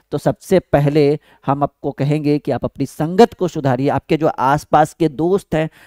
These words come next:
आसपास का जो माहौल है, आपका जो आसपास का वा-, वातावरण है, क्योंकि टॉपर स्टूडेंट और एक बेहतरीन स्टूडेंट कभी भी अपने संगत को खराब नहीं करता है, क्योंकि उसको पता है कि अगर उसका संगत खराब हो जाएगा तो उसका माइंड डाइवर्ट हो जाएगा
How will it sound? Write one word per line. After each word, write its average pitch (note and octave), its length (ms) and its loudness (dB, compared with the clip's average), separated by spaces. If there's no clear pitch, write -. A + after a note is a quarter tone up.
आसपास F3+ 400 2
का A#3+ 100 2
जो G3 140 4
माहौल D#3+ 500 4
है, F3 60 6
आपका D#3 240 2
जो D3 100 2
आसपास C#3 340 0
का D3 100 0
वा-, B2+ 300 0
वातावरण C3+ 420 0
है, D3+ 60 -2
क्योंकि A3+ 200 -2
टॉपर B3 720 6
स्टूडेंट G#3 500 2
और G#3 80 6
एक F3+ 120 0
बेहतरीन G3+ 560 2
स्टूडेंट D#3 440 0
कभी E3 240 2
भी F3+ 240 -4
अपने D#3 280 -6
संगत B2+ 420 -4
को D#3+ 100 -2
खराब C3+ 440 -4
नहीं C#3+ 140 -6
करता C3+ 280 -2
है, D#3 60 -2
क्योंकि A3 200 0
उसको C#4 240 0
पता G#3+ 400 4
है G#3+ 180 4
कि G3+ 120 -4
अगर F#3 200 4
उसका F3 240 -2
संगत D#3 460 2
खराब F3 380 6
हो D3+ 100 2
जाएगा C#3+ 320 2
तो E3 60 -4
उसका D#3+ 240 -2
माइंड E3+ 480 2
डाइवर्ट E3+ 400 6
हो D3 80 0
जाएगा C#3+ 320 2